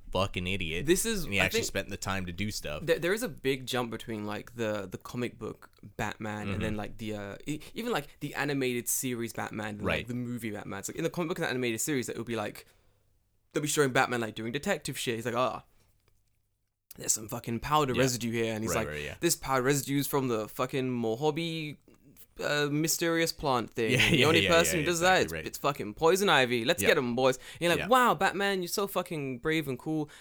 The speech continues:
Speaker 2: I, I now believe that when you say some other bullshit,
Speaker 1: Mm-hmm.
Speaker 2: I, I, you have, like, an air of, uh, of expertise around you. I, I
Speaker 1: Right.
Speaker 2: believe the things you're telling me more in the, in the comic books and in the, in the animated series. But in the movies, it's just like,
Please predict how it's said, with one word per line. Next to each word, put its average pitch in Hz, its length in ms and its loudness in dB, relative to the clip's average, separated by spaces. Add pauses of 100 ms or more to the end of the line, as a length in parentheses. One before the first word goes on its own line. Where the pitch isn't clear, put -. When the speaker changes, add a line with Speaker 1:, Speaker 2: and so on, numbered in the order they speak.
(180)
Speaker 2:
I, 170 300 4 (320)
I 170 220 6
now 165 300 4
believe 131 680 -2
that 110 260 -4
when 120 160 -2
you 139 120 -4
say 139 320 0
some 135 200 -4
other 120 160 0
bullshit, 117 480 -2
Speaker 1:
Mm-hmm. 87 100 -8 (220)
Speaker 2:
I, 127 180 4
I, - 140 -8 (320)
you 147 300 -6
have, 147 280 0
like, 127 140 -2
an 113 60 -4
air 123 240 0
of, 117 200 -4
uh, 104 420 -6 (460)
of 123 200 -2
expertise 139 600 -2
around 104 280 -6
you. 95 160 -10
I, 127 80 -2 (160)
I 151 120 4
Speaker 1:
Right. 175 80 2
Speaker 2:
believe 160 460 -2
the 135 60 -6
things 143 320 0
you're 120 80 0
telling 110 320 -4
me 92 100 -6
more 101 280 -6 (340)
in 170 140 6
the, 160 140 6 (120)
in 156 200 4
the 127 320 2
comic 135 260 0
books - 160 -4
and 117 80 -4
in 113 100 -4
the, 107 140 -6
in 110 60 -6
the 110 280 -6
animated 113 300 -2
series. 113 320 -4 (180)
But 165 120 -4
in 214 140 0
the 180 80 -4
movies, 160 260 -2
it's 117 100 -2
just 117 160 -4
like, 104 300 -2